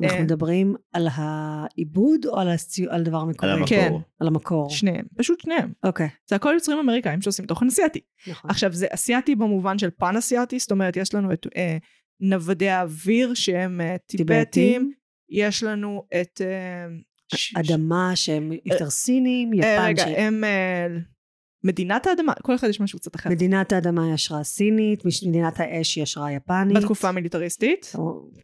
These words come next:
Speaker 2: ואומת
Speaker 1: כן, זה-
Speaker 2: המים זה האינואיטים.
Speaker 1: כן.
Speaker 2: אה,
Speaker 1: אנשים שבטיים מה-,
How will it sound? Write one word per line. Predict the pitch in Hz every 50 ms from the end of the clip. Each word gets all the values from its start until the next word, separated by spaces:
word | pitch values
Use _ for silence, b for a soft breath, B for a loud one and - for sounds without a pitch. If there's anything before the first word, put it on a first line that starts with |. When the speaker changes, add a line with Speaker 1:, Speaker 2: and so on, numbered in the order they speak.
| _ _ _ _ _ _ -
Speaker 2:
ואומת | 185 185 175 175 220 214 202 208 208 - 226 226 233
Speaker 1:
כן, | -
זה- | 226
Speaker 2:
המים | 214 214 233 254 294 330 349 339 330
זה | 262 320
האינואיטים. | 330 330 339 359 359 330 - 277 269 254 _ _ _ _ _ _ _ _ _ _ -
Speaker 1:
כן. | - 277 294 277 _ _ _ _ _ - 196
Speaker 2:
אה, | 202 196 185 180 180 175 180 175 175 180 185 190 - - 185
Speaker 1:
אנשים | 170 165 - 190 175 175 170
שבטיים | - - 160 _ _ - 170 165 170 170 170 165
מה-, | 165 156 156 151 151 151 151 151 151 156